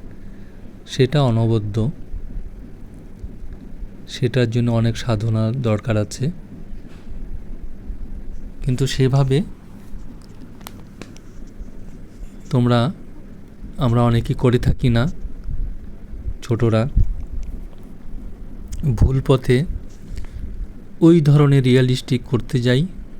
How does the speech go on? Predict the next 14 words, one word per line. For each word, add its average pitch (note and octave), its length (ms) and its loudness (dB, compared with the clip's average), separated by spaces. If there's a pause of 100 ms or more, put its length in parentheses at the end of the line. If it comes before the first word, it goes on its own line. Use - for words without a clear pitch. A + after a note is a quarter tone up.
(260)
তখনই B2 360 4
কিন্তু B2+ 400 2 (1600)
আমাদের A2+ 400 2
যে A2+ 120 0
যাত্রা, A2+ 580 0 (1080)
ছবি A#2+ 360 2
আঁকার A#2+ 220 0
যাত্রাপথ, A2+ 680 2
সেটা B2+ 320 0
কিন্তু C3 280 4
ভুল A#2+ 260 6
পথে C3+ 340 4
চলে G#2+ 320 2
যায়। G2+ 240 2